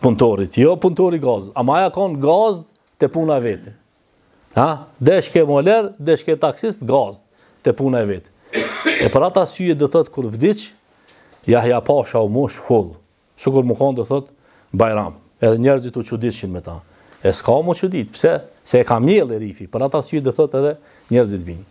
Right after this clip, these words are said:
Ama ka raste kur kum shku për shembull te Vorrët me katër veta. Ha? Unë e nja si hoxh, se dush me shku, të ka paguaj, do thot pagu në antarësi. I dyti, ai shoku jot, Ramçja,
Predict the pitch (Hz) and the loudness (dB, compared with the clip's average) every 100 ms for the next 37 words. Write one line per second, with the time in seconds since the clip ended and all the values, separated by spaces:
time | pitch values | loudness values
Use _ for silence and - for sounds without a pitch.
0 | _ - - 131 160 156 202 196 202 196 | _ -8 -2 2 2 2 2 4 0 0
1 | - 226 247 _ _ _ _ _ _ - | 0 0 -2 _ _ _ _ _ _ -4
2 | 165 151 165 139 214 208 170 - 190 151 | 0 0 0 0 0 0 0 0 -2 0
3 | 165 170 202 190 180 165 180 170 143 98 | 0 2 0 0 -4 -2 0 0 -2 -6
4 | - - _ _ - 127 135 _ _ _ | -10 -20 _ _ -6 -4 -4 _ _ _
5 | _ _ _ - 180 170 143 131 107 - | _ _ _ 0 2 2 2 2 0 0
6 | 113 107 147 175 - _ _ - 113 - | 2 2 2 -2 -10 _ _ -4 -2 -2
7 | 127 - 190 110 - 113 120 117 160 117 | -4 -2 -2 -4 -2 0 0 0 0 0
8 | 87 - _ - 110 110 113 117 139 135 | -2 -10 _ -6 -2 0 0 2 2 0
9 | 127 131 160 131 - - 160 - - - | -2 -4 -6 -10 -12 -14 -14 -16 -20 -20
10 | - - _ _ _ _ 147 160 202 208 | -20 -20 _ _ _ _ 2 4 4 4
11 | 214 214 - - _ - 160 147 160 151 | 2 0 -8 -20 _ 0 2 4 2 4
12 | 135 101 123 123 101 - 190 | 2 2 0 0 -2 -4 -6